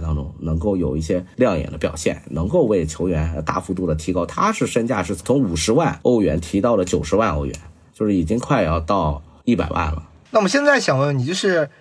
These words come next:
Speaker 2: 因为从这个数据，我们也看出中超的整个金元足球的一个破裂吧，所以我想问问你怎么看待中超这些年来的一个发展的一个过程吧？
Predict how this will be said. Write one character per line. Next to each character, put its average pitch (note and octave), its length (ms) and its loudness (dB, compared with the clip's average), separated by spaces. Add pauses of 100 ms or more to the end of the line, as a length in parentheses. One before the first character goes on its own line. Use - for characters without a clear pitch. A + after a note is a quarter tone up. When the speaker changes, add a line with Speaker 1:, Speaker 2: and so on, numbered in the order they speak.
(140)
Speaker 2:
因 G#3 120 0
为 A3+ 140 2
从 D3+ 220 0
这 D#3+ 80 2
个 D#3 80 0
数 F#3+ 180 -2
据， E3 140 0
我 C3 40 2
们 C3 100 2
也 C3 60 0
看 C3+ 220 -2
出 C3 140 0
中 C#3+ 260 -2
超 D3 220 2
的 D3 80 0
整 A2 200 -2
个 A2 320 -2
金 B2+ 220 -4
元 A2+ 200 2
足 A#2 140 -4
球 G#2+ 140 -2
的 A2 60 -4
一 G#2+ 100 -2
个 G#2 320 -4 (180)
破 D3+ 200 -2
裂 A2 180 0
吧， E2+ 180 -4 (280)
所 E3 120 0
以 E3+ 40 0
我 C3+ 220 0
想 D3+ 160 2
问 A3 140 2
问 G3 160 0
你 A#2+ 160 0
怎 E3+ 160 -2
么 G2+ 140 -4
看 D3+ 380 0
待 A2 240 2
中 B2 360 -4
超 A#2+ 380 0
这 C3 240 -2
些 D3 300 -2
年 F#2+ 300 -2
来 F#2+ 200 -6
的 G#2 100 -6
一 G2+ 160 -6
个 G#2+ 180 -6
发 C3+ 280 0
展 G#2+ 160 -2
的 F2+ 80 -8
一 G#2+ 80 -4
个 B2+ 100 -4
过 D3+ 220 0
程 - 240 -6
吧？ E2+ 200 -10